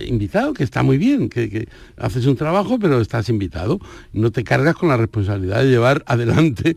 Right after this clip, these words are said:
<laughs> una institución que tiene esa complejidad y esa riqueza.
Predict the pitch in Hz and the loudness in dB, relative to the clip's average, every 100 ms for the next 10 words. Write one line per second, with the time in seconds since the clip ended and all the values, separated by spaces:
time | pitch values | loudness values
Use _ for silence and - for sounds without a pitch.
0 | 156 165 151 123 139 139 120 131 117 131 | -2 -2 0 2 4 4 -2 -4 0 0
1 | 147 143 104 113 117 117 113 107 98 110 | 2 0 0 2 2 2 2 0 -2 -4
2 | 107 - 107 95 90 104 113 107 107 90 | -4 -6 -6 -6 -4 -2 0 -2 -4 -4
3 | 110 101 | -4 -4